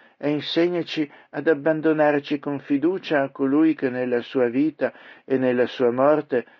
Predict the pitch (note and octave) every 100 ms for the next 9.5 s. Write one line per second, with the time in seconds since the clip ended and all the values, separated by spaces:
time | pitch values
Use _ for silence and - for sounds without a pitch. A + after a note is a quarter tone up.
0 | _ _ - D3+ D#3 D#3 C#3+ D#3 C#3+ -
1 | D#3+ D3 C#3+ C3+ C3 C3+ A#2+ B2 A2 G#2
2 | G#2 F#2 C3 _ _ _ _ _ _ _
3 | _ _ D3 C#3+ C#3+ C3+ C3 B2 B2+ A2+
4 | C3 A#2+ C3 C3 C3 A#2 - B2 A#2 B2
5 | B2 C3+ D3 C#3+ C#3+ B2 A#2 - C3+ A2+
6 | - A#2+ C3+ A#2 - F3 - B2+ - -
7 | - - - _ F#3 F3 G3 F#3 F3+ F3+
8 | E3+ F#3 F3 F3 - B2 A#2 A#2 C3+ B2
9 | C3+ B2+ - A#2+ A#2